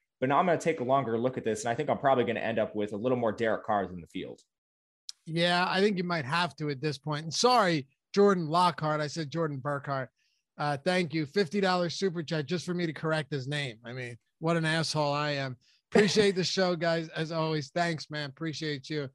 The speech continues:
Speaker 2: Uh, by the way, three, uh, three likes away from one hundred. So we'll get there. We'll get there. Thank you in advance. I'll go with one, Matt, before we close this out. Chicago. I,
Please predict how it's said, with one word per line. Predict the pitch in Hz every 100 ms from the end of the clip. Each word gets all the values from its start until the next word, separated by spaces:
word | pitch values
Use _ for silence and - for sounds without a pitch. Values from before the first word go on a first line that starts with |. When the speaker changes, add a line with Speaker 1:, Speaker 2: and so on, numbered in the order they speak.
| _ _ _
Speaker 2:
Uh, | 147 143
by | 139 226
the |
way, | 202 147
three, | - 208 226
uh, | 196 180 -
three | 226 262
likes | 233 185 143
away | 151 156 156
from | - 143
one | 147 151
hundred. | 127 156 147 123 -
So | - - 135 147 _ _ _
we'll | 185 190
get | 151 123
there. | - 127 - _ -
We'll | 175
get | 147 123 -
there. | 135 139
Thank | 165 147
you | 151 135
in |
advance. | 123 117 127 120 117 - _ _ _ _
I'll | 190 240
go | 294 294
with | 202
one, | 247 240
Matt, | 220 214 202 - _
before | 170 160 214
we | 196
close | 190 208 170
this | 175 170
out. | 170 160 - _ _ _ _ _ _ _ _ _ _ -
Chicago. | - 196 233 226 165 135 - _ _ _
I, | -